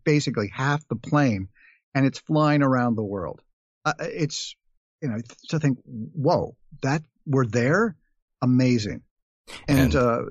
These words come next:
Speaker 1: the characters were so rich. The writing was so fantastic. The director was, was amazing. Worked with, uh, Andrea Romano, one of the best animation directors on the planet. And it was just a, a, a marvelous, marvelous experience. And it was so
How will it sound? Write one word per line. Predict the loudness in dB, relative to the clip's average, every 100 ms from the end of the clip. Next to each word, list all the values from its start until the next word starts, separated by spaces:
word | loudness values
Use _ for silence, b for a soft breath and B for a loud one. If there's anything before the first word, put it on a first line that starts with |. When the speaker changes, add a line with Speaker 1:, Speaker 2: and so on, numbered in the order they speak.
| -10 -8
Speaker 1:
the | -4
characters | 0 0 0 -4
were | -4
so | -4 0
rich. | 2 2 0 -2
The | -6
writing | -2 0 0
was | -2 -2
so | -6
fantastic. | -4 -6 -4 -4 -2 -2 -4
The | -4
director | -2 0 0 0 0 0 -2 b b b _ 0
was, | 0 0 -2
was | -2 0
amazing. | 0 2 2 2 2 2
Worked | 0 0
with, | -2 0
uh, | 2
Andrea | 2 2 2
Romano, | 2 2 2 4 4 2 -2 b b b -4
one | 0
of | 2
the | -2 -6 0
best | 2 2 0
animation | 2 4 4 2 0
directors | 2 0 0 0 0
on |
the | 0
planet. | 0 0 2 2 -2 _ _ -20 -20 _ _ _ -4
And | 0 2 4 2 2
it | 0
was | 0 -2
just | 0 0 0 -6 -18 -6
a, | -4
a, | -2 -2 -2 2
a |
marvelous, | 4 6 6 4 2 -2 0
marvelous | 0 0 -2 -4
experience. | -6 -2 0 0
And | 0
it | 0
was | -2
so | 2 2 4 2